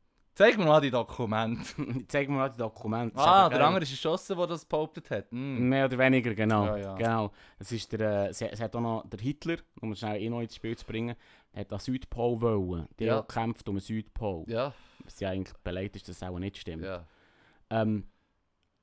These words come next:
Speaker 2: und hat dort wie eine Forschungsstation aufgebaut, die eben bei diesem Loch sollte sein. Und die Amerikaner haben, äh, Admiral Byrd geschickt.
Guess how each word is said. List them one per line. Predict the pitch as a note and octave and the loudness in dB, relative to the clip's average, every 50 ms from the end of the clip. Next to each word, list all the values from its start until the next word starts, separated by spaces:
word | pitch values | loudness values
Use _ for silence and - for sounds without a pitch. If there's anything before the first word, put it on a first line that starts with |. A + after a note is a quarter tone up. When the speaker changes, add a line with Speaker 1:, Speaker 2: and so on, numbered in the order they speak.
| _ _ _ _ _ | _ _ _ _ _
Speaker 2:
und | A2 G#2 F#2 | -6 -6 -4
hat | G#2 G#2+ - - | -4 -6 -2 0
dort | A2+ A2+ A#2+ - - - - - | 0 0 0 -2 -4 -12 -16 -6
wie | A2 A#2 | -4 -2
eine | A2+ A2+ G#2+ G2+ - - - | 0 0 0 -2 -4 -8 -14
Forschungsstation | - - A#2 B2 B2+ - - - - B2+ - - B2+ A#2+ A#2+ A#2+ | -6 -2 -2 -2 -2 -4 -8 -10 -10 -8 -6 -2 -2 0 0 0
aufgebaut, | B2 A#2+ - - - A#2 A#2 A2+ A2 - A2 | -2 -4 -6 -6 -4 -2 -2 -2 -4 -4 -4
die | |
eben | A2 A2 A2 A#2 A2 - - _ _ _ _ _ _ - _ | -4 -2 -2 -2 -2 -4 -4 _ _ _ _ _ _ -12 _
bei | A2 | -8
diesem | G2 A2 G#2+ G#2 | -4 -4 -4 -2
Loch | G2+ G2+ A2 - - - | -2 -4 -6 -8 -10 -10
sollte | - A#2 G#2+ G2+ - - | -8 -8 -8 -8 -8 -10
sein. | - G#2+ F2 - - - _ _ _ _ _ _ - _ _ _ | -8 -8 -8 -8 -12 -18 _ _ _ _ _ _ -20 _ _ _
Und | - - | -16 -10
die | G#2+ | -8
Amerikaner | G2 G2+ G2+ G2 - - A#2 A#2+ B2 B2 A2+ G#2+ | -6 -6 -6 -8 -8 -6 -4 -4 -2 -4 -4 -4
haben, | G#2+ G2 F#2 E2+ - _ _ | -6 -6 -6 -8 -10 _ _
äh, | F#2+ F#2 E2 D#2+ - _ _ _ _ _ | -12 -10 -10 -12 -14 _ _ _ _ _
Admiral | A2 A2 A2 - A#2+ A2+ A2 G#2 F#2+ F#2+ | -6 -6 -4 -4 -6 -6 -4 -6 -8 -8
Byrd | G2 _ A2 A2 A2 A2 A2+ - - - | -8 _ -2 -2 0 0 -2 -4 -6 -12
geschickt. | - - - - - _ - - - - - | -12 -10 -10 -12 -12 _ -18 -18 -18 -20 -20